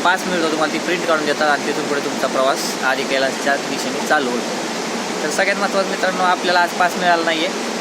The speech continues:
त्यासाठी आपण, अ, हॉटेल घेतलं आहे. अ, हे हॉटेल, अ, उत्तराखंड सरकारचं आहे आणि महत्त्वाचं म्हणजे गव्हर्नमेंटचं हॉटेल आहे. गाडीला पार्किंग सुविधा आहे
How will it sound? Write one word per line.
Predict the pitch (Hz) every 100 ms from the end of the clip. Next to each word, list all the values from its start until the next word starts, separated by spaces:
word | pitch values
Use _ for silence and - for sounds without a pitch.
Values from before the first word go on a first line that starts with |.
| -
त्यासाठी | 151 175 170
आपण, | 156 - 175
अ, | 175 175 170 170 165 160
हॉटेल | 160 175
घेतलं | 165 160 147
आहे. | 165 - - - - - -
अ, | 156 147 147
हे | 160
हॉटेल, | 175 175 180
अ, | 180 185
उत्तराखंड | 190 185 - 180 175 175
सरकारचं | 180 170 180 175
आहे | 165 147 160 - - - - - -
आणि | 127 147 160
महत्त्वाचं | - 160 156 165 170
म्हणजे | 170 165
गव्हर्नमेंटचं | 170 175 170 165 165
हॉटेल | 156 156
आहे. | 151 151 165 - - 151
गाडीला | 156 156 160
पार्किंग | 156 156 151 160
सुविधा | - 170 165 160
आहे | 147